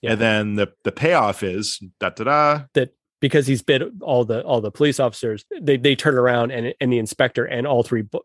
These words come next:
Speaker 1: all three Bobbies are Hydes now, which is, it sort of breaks the, the, the laws of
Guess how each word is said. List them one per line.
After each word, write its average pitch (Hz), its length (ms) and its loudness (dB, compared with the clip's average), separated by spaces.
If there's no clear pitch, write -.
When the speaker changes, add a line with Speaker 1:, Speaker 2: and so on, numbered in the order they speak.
Speaker 1:
all 120 140 2
three 110 160 -2
Bobbies 107 500 -2
are 98 400 -4
Hydes 104 400 0
now, 85 240 -8
which 98 200 -12
is, 120 220 -8
it 165 120 2
sort 277 180 4
of 131 60 0
breaks 143 280 -2
the, 127 160 2
the, 123 260 0
the 120 140 0
laws 113 380 2
of 104 380 -8